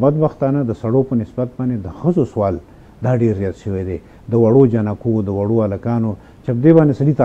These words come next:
رحم هم راځي. که تا سره په جیب کې هېڅ هم نه وي او ښځه دې مخې ته راغله او محتاج حالت کې وه، لباس یې خراب و، نو حتماً ته به ورته څه ورکوي. نو زما هیله دا ده چې، اه، اسلامي امارت په دې اړه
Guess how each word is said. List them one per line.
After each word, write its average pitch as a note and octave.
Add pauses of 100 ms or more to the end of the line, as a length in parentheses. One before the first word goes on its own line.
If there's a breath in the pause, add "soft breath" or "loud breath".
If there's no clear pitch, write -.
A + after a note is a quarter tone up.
رحم D#3+
هم C3+
راځي. F#2+ (400 soft breath)
که B2+
تا F#3
سره F3+
په D3+
جیب F3
کې E3
هېڅ G3
هم E3+
نه E3
وي E3
او C#3+
ښځه D#3
دې C3
مخې C#3
ته B2
راغله C3
او A2+
محتاج A2+ (100)
حالت A#2
کې B2+
وه، A2+ (380 loud breath)
لباس B2
یې A2
خراب B2+
و، A2+ (380)
نو G2+
حتماً C#3 (160)
ته A#2+
به G#2
ورته F#2+
څه -
ورکوي. F#2 (400 loud breath)
نو A2
زما D3+
هیله D#3+
دا C#3
ده C3+
چې، -
اه، A2
اسلامي A2
امارت A2
په G#2+
دې A2+ (140)
اړه G#2